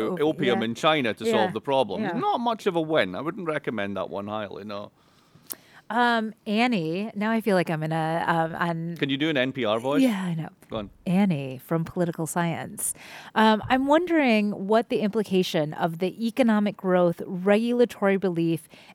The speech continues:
Speaker 1: and Consumer Protection Act will be if it passes. Does it increase the chances of another crisis?
Speaker 2: And you say?
Speaker 1: Uh, I say yes, a hundred percent.
Speaker 2: And I say yes, unless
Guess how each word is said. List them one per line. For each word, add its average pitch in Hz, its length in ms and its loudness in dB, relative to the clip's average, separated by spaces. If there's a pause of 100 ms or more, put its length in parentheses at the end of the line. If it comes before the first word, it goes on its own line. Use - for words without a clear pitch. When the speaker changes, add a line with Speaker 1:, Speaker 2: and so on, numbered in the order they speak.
Speaker 1:
and 202 100 0
Consumer 214 460 2
Protection 196 560 -4
Act 165 340 -4
will 180 80 -2
be 175 380 -2
if 160 100 -12
it 175 120 -6
passes. 160 720 -4 (440)
Does 226 340 6
it 254 160 2
increase 208 500 -2
the 190 120 -2
chances 175 540 0
of 156 140 -8
another 160 560 -2
crisis? - 880 -8 (220)
Speaker 2:
And 95 240 -6
you 101 120 -8
say? 170 360 -4 (200)
Speaker 1:
Uh, 185 380 6
I 214 140 4
say 226 180 6
yes, 180 760 2 (340)
a 175 40 -8
hundred 190 280 0
percent. 151 520 -6 (180)
Speaker 2:
And 107 140 -4
I 135 120 2
say 123 260 -4
yes, 104 500 -6
unless 104 480 -6